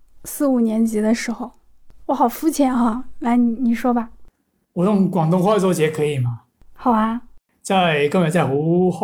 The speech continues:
Speaker 2: 開心，能夠同空山喺度傾怒火呢場戲啦。咁啊，希望我哋嘅對談能夠為大家帶嚟一啲新嘅、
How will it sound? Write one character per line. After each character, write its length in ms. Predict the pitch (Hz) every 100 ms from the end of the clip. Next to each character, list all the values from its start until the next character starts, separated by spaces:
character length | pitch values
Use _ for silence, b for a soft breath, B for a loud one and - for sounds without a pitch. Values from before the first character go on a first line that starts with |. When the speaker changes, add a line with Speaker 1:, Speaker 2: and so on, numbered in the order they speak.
| 196
Speaker 2:
開 120 | 190 185
心， 520 | 190 185 190 190 180 b b -
能 140 | 139
夠 120 | 147
同 120 | 143
空 300 | 123 170 175
山 260 | 160 170 165
喺 140 | 143
度 180 | 143 131 131
傾 640 | - 185 170 175 175 185
怒 240 | 160 135 131
火 240 | 131 143
呢 100 | 156
場 280 | 151 127 117
戲 160 | 131 131
啦。 340 | 143 143 139 b b b b b
咁 180 | - 160
啊， 200 | 180 165
希 180 | 170 208
望 380 | 196 156 156 156
我 120 | 160
哋 160 | 165 143
嘅 240 | 160 160
對 320 | 165 156 156
談 540 | 151 135 127 127 135 131
能 180 | 131
夠 260 | 131 147 151
為 260 | 151 143 135
大 280 | 143 127
家 220 | 135 160 175
帶 220 | 165 147
嚟 120 | 139
一 200 | 143 165
啲 520 | 165 208 202 202 196
新 560 | 190 - 214 208 208 202
嘅、 420 | 170 156 151